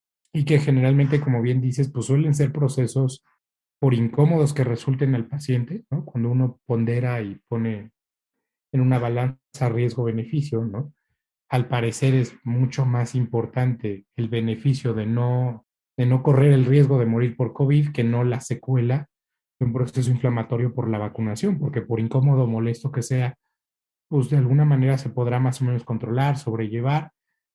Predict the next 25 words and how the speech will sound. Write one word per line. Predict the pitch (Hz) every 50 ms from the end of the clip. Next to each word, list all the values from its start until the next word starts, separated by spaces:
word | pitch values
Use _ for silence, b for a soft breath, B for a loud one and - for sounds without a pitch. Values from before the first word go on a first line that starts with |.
| _ -
No | 131 143 143
estoy | 147 147 165 156 147
diciendo | 147 143 - 156 147 143 143 147
que | 139 120
resulte | 117 123 113 131 131 123 139
agradable, | 127 123 123 127 131 131 135 139 147 147 135
¿no? | 120 123 143
De | 143 127
ninguna | 120 113 113 117 120 123 123
manera. | 117 113 113 120 127 127 143 139
Ojalá | 123 - 120 117 117 120
lo | 135 135 127 -
pudiésemos | 127 120 127 127 123 - 131 123 120 - - _ _ _ _ _ _ _ _
predecir | 151 143 135 127 127 123 - - 147 143
y | 139 135
evitar, | 123 120 113 - - 123 139 147 147 - _ _ _ _ _ _ _ _ _ _
pero | 135 120 120
a | 117
la | 117 113 110
fecha | - 135 123 - - 143
no | 135 123
existe | 117 - - 127 - - 123
manera | 120 113 110 110 110 110 110
de | 107 107
hacerlo. | - - 135 127 113 101 98